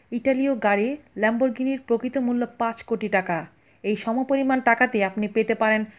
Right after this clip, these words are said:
পাঁচ আসন বিশিষ্ট বিমান। এই বিমানটি এক ইঞ্জিন বিশিষ্ট। এই বিমানে চেপে এক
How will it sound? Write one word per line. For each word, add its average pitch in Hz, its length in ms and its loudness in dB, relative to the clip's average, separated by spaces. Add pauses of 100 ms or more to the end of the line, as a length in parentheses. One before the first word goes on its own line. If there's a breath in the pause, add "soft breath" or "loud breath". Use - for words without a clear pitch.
(240 loud breath)
পাঁচ 233 300 2
আসন 202 320 -6
বিশিষ্ট 214 340 -6
বিমান। 196 380 -2 (380 soft breath)
এই 196 140 -2
বিমানটি 254 400 0 (200)
এক 214 220 -4
ইঞ্জিন 214 340 -2
বিশিষ্ট। 196 380 -6 (1080 soft breath)
এই 233 120 2
বিমানে 277 320 0
চেপে 269 380 0
এক 226 200 4